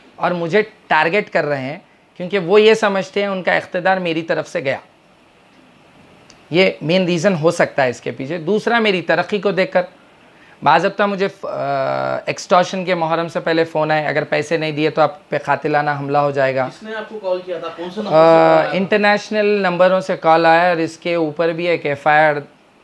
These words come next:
Speaker 1: एफ़आईआर नंबर वन फिफ्टी of टू थाउजेंड ट्वेंटी, अ, साइबर क्राइम पुलिस स्टेशन में दर्ज है, और, अ, वन सिक्सटीन of टू थाउजेंड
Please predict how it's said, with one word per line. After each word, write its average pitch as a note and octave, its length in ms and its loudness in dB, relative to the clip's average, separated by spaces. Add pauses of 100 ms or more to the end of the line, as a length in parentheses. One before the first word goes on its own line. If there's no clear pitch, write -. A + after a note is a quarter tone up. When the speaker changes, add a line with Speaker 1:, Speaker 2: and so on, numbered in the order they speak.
(240)
Speaker 1:
एफ़आईआर D#3 300 0
नंबर D3+ 280 -2
वन C#3+ 180 -6
फिफ्टी D#3+ 360 -10
of D3 180 -4
टू D3 200 -10
थाउजेंड C#3+ 420 -4
ट्वेंटी, D3 460 -2 (680)
अ, C3+ 220 -2
साइबर C#3+ 360 2
क्राइम D#3 260 -2
पुलिस C#3+ 240 -4
स्टेशन D3 340 -8
में C3 240 -6
दर्ज B2+ 260 0
है, D#3+ 160 -2 (720)
और, B2+ 380 -2
अ, C3 280 -2
वन E3 540 -2 (160)
सिक्सटीन G#3 600 -6
of F#3 100 -2 (100)
टू D#3 220 -2
थाउजेंड E3 500 0